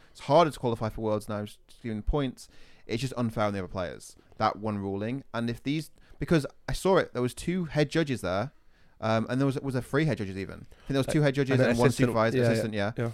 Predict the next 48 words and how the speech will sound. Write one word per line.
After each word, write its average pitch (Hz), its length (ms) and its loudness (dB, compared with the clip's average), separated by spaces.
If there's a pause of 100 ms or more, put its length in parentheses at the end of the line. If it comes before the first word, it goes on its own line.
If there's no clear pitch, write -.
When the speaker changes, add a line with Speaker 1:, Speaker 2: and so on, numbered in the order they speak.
(200)
Speaker 1:
all 170 160 8
ruling 147 320 4
it. 82 140 -6 (1000)
And 123 100 2
the 117 60 0
fact 143 180 6
that 127 100 -2
they 123 100 2
had 120 200 2
to 113 80 -12
just, 107 180 -12 (300)
they 117 140 -4
decided 117 260 -2
to 117 80 -8
rescind 110 420 -2
it 95 160 0
or 101 380 -2 (260)
not 123 220 0
even 117 280 -2
give 123 220 2
any 147 200 0
sort - 180 0
of - 60 -10
penalty 98 540 -2
just 147 140 -6
shows 120 420 6
that - 100 -8 (240)
the 117 60 -8
game 127 200 0
is 107 100 -2
a 107 40 -4
joke 101 360 -2
from 98 120 -8
a 101 40 -6
judging 95 240 -10
point 82 180 -10
of 87 60 -12
view. 80 300 -12
Speaker 2:
Can 269 80 4
I - 20 8
ask 240 60 6
you 254 60 -4
a - 20 -2
question? 240 300 0 (200)
What 226 140 8
Speaker 1:
Yeah. 240 80 4
Speaker 2:
happens 247 420 2
if 170 320 2